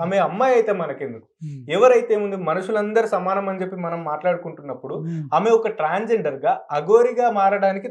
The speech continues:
Speaker 1: మారడంలో తప్పేముంది
Speaker 2: తప్పే, అవును.
Speaker 1: అసలు?
Speaker 2: కరెక్ట్, తప్పే.
Speaker 1: అక్కడ తప్పు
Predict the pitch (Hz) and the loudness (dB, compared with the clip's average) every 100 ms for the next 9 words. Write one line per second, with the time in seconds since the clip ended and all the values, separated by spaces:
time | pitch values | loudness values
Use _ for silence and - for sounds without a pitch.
0 | - 160 165 196 196 190 254 180 - 240 | -10 2 4 4 2 -2 -4 -4 -6 -6
1 | 247 202 185 165 160 - - 175 175 139 | -4 -4 -4 -4 -6 -6 -2 -2 -2 -6
2 | 120 156 180 165 233 - 151 - 269 | -4 -2 2 0 0 0 -2 0 -4